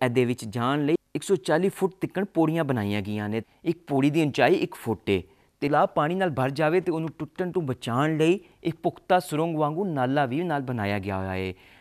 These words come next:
ਇਸ ਤਲਾਬ 'ਚ ਤੇ ਹੁਣ ਸਾਫ਼ ਪਾਣੀ ਤੇ ਨਹੀਂ ਰਿਹਾ, ਪਰ ਕੰਵਲ ਦੇ ਫੁੱਲ ਅੱਜ ਵੀ ਇੱਥੇ ਨਜ਼ਰ ਆਉਂਦੇ ਨੇ।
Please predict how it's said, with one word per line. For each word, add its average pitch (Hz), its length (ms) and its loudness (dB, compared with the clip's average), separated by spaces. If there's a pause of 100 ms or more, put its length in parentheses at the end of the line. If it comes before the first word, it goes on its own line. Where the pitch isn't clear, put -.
(120)
ਇਸ 127 80 -6
ਤਲਾਬ 151 380 4
'ਚ - 80 -14
ਤੇ 202 120 -2
ਹੁਣ 165 200 -4
ਸਾਫ਼ 147 300 2
ਪਾਣੀ 147 280 -2
ਤੇ 160 140 -4
ਨਹੀਂ 143 220 -2
ਰਿਹਾ, 170 180 2
ਪਰ 156 220 -6
ਕੰਵਲ 139 340 -2
ਦੇ 156 80 -4
ਫੁੱਲ 151 260 -8 (160)
ਅੱਜ 131 120 -8
ਵੀ 160 120 -4
ਇੱਥੇ 151 200 -8
ਨਜ਼ਰ 131 280 -8
ਆਉਂਦੇ 104 320 -4
ਨੇ। 95 240 -6